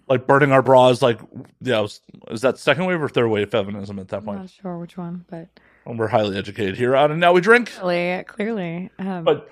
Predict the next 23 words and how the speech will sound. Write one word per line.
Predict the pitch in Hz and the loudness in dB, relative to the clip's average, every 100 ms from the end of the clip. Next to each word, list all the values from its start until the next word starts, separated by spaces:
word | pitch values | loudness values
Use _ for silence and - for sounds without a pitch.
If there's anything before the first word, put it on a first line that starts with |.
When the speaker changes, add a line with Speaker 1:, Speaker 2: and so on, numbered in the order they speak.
| _ _ - | _ _ 0
Speaker 1:
you | 160 | 4
know, | 147 | 4
the, | 151 | 2
the, | 156 160 170 117 | -2 0 0 0
the | 170 151 | 2 4
whole, | 170 170 | 6 6
like, | 151 | 4
summer | - 185 175 | 4 2 4
of | |
love, | 151 147 | 4 2
the | 131 | 2
free | 165 | 2
love | 165 151 | 4 6
and | 139 | 6
all | 147 | 4
that | 143 131 | 4 2
shit. | 170 131 | -2 -4
And, | 151 | 0
like, | 147 131 _ _ _ _ _ _ | 0 -2 _ _ _ _ _ _
how | - 185 208 | -4 2 4
did | 240 - | 2 4
those | 180 196 | 6 6
people | - 151 123 110 101 | 0 -4 -4 -6 -6